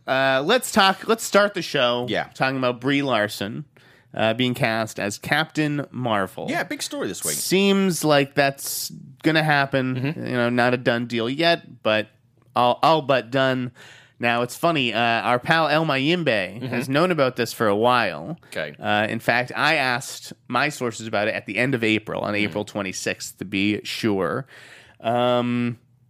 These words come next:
Speaker 1: yeah, like, it, it, uh, I think it's great casting. Let's, you know, for, uh, leaving the scoop and all that stuff aside, and who was it that actually broke it?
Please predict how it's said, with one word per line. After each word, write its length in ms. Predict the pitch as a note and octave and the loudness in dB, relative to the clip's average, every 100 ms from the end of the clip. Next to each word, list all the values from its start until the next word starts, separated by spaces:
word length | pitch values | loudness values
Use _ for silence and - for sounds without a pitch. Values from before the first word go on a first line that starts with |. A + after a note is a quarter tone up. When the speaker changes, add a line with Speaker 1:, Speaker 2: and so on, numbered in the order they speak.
| _ _ _ _ _ _ - - | _ _ _ _ _ _ -20 -8
Speaker 1:
yeah, 260 | A#2+ F#3 A#3+ | 0 2 4
like, 280 | C3+ B2 | 2 0
it, 40 | - | -2
it, 680 | A#2 A#2+ - A2 B2+ C#3 - | -4 -4 -6 -2 0 0 2
uh, 200 | D#3 C#3+ | 4 6
I 100 | C#3+ | 4
think 160 | D3+ G#3 | 2 0
it's 100 | E3 | -2
great 240 | C3+ F#3+ F3 | 2 2 4
casting. 440 | D#3 D3+ - G#2 | 0 0 -4 -8
Let's, 180 | B2+ - | -8 -6
you 140 | C#3 | -2
know, 80 | A#2+ | -2
for, 160 | - A#2 | 0 0
uh, 100 | C#3 | 0
leaving 380 | C#3+ F#3 F#3+ | 0 0 0
the 60 | D#3 | -2
scoop 360 | - - F3 D3 | -4 -2 -2 0
and 120 | B2 | 0
all 140 | B2 | 2
that 220 | B2+ B2+ | 2 0
stuff 200 | - A2+ | 0 -2
aside, 200 | - B2+ | 0 0
and 100 | A#2 | 2
who 100 | C#3 | 4
was 200 | F3 F#3 | 4 4
it 80 | F3+ | 2
that 100 | F3 | 0
actually 300 | F3 F3 E3 | 0 0 -2
broke 300 | C#3+ D#3 E3 | 0 0 0
it? 120 | E3+ | -2